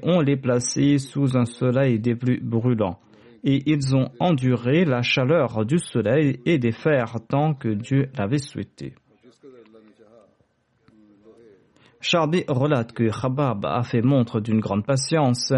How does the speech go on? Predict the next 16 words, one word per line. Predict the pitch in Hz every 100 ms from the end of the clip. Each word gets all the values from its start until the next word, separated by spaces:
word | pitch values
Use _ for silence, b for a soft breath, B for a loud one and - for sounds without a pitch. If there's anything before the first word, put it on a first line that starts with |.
| 123 B B B B _
et | 147 190
qu'il | 196 185 160
n'a | 151
pas | 151 175
plié | - 156 131 139 147 139
à | 147
la | 123
demande | 113 120 143 117
des | 123
koufars | 127 131 - 123 120 120
qui | 127 131 131
lui | 117 110
demandaient | 123 135 117 110 123 143 147
de | 113
répudier | 101 143 139 113 117 147
l'islam. | 113 - 98 92 92 98